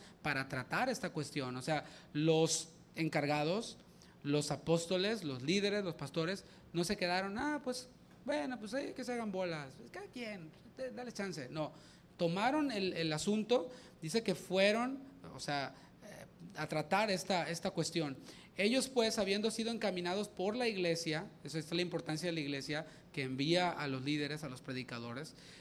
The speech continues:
dice, "Eh, siendo encaminados por la iglesia, pasaron por Fenicia y Samaria, contando la conversión de los gentiles". O sea, por donde iban, iban hablando, iban proclamando las obras de Dios,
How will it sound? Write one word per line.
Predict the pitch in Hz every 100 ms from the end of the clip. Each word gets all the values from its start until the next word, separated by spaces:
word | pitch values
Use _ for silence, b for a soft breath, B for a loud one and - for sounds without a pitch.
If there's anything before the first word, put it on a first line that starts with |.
| -
dice, | 170 196 202 -
"Eh, | 180 170
siendo | - 208
encaminados | 226 214 202 214
por | 214
la | 190
iglesia, | 185 202 202
pasaron | 170 180 196 208
por | 202
Fenicia | 165 160 180 185 202
y |
Samaria, | 190 151 160 170 180 190 B B -
contando | 165 160 180 208 214
la | 190
conversión | 170 151 143 170 190
de |
los | 185 165
gentiles". | 151 143 156 135 120
O |
sea, | 135 127
por | 147
donde | 151 151 165
iban, | 240 269 285 285 B B
iban | 180 208 233 240 -
hablando, | 147 147 170 175 156
iban | 156 196
proclamando | 185 170 160 160 190 208
las | 208 151 - -
obras | 185 208 175
de | 170
Dios, | 160 143 -